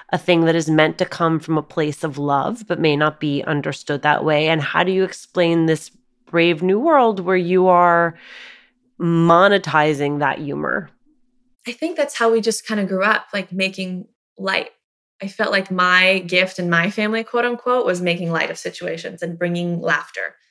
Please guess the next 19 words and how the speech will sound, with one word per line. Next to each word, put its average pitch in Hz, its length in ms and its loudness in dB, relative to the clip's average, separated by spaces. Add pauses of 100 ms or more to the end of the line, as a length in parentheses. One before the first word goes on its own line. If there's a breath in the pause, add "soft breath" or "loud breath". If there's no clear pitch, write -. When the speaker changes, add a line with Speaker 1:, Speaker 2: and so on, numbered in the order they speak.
(400)
Speaker 2:
That's 202 180 -2
what 208 100 -2
I 180 100 4
identified 175 500 -2
my 165 140 -4
role 160 260 -4
as, - 220 -8
being 170 300 -4
funny, - 600 -10
being 175 180 -2
entertaining. 165 720 -10 (1000)
And 180 280 -6
with 175 280 -4 (160)
her, 180 640 4 (540)
even 269 360 -2 (220)
when 220 160 0
I 208 100 4
emulate 208 500 0
her, 175 460 -4